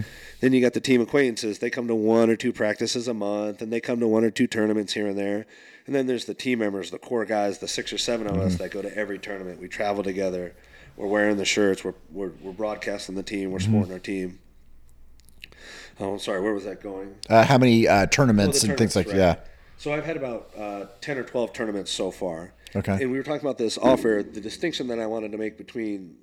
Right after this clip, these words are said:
Speaker 1: some people, arm wrestling is like M M A fighting. You can call yourself a professional whenever. Even if you go oh and twenty-five, you can compete as a professional.
Speaker 2: Okay.
Speaker 1: Which is always so weird. In Olympic weightlifting, you have to earn certain things to become a professional. Even as a coach,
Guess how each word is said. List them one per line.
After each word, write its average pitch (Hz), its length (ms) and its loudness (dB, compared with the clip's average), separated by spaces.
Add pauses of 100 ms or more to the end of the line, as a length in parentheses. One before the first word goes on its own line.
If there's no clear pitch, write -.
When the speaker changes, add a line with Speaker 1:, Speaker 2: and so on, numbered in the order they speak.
Speaker 1:
some 147 240 -10
people, 107 460 -10 (800)
arm 135 120 -6
wrestling 151 260 -2
is 117 100 2
like 117 140 2
M 104 140 0
M 104 100 2
A 101 80 2
fighting. 98 360 0
You 101 120 -2
can 98 120 -14
call 113 200 0
yourself 107 320 0
a 98 40 -2
professional 95 540 -6
whenever. 82 460 -8 (400)
Even 156 200 4
if 127 160 0
you 127 100 2
go 113 240 4
oh 107 200 4
and 104 100 -2
twenty-five, 98 800 -4 (220)
you 123 160 -8
can 156 120 -8
compete 160 280 -8
as 135 120 -8
a 123 40 -12
professional. 123 600 -12 (200)
Speaker 2:
Okay. 92 260 -2
Speaker 1:
Which 135 160 -8
is 143 120 -6
always 147 280 0
so 117 180 -4
weird. 95 460 -6 (540)
In 120 140 0
Olympic 117 320 4
weightlifting, 110 840 2 (100)
you 120 220 -6
have 120 180 -2
to 101 160 -6
earn 117 260 0
certain 92 320 -2
things 95 360 -2
to 92 60 -8
become 95 220 -6
a 98 80 -4
professional. 92 520 -8
Even 123 240 -4
as 104 120 -6
a 92 60 -10
coach, 127 520 -4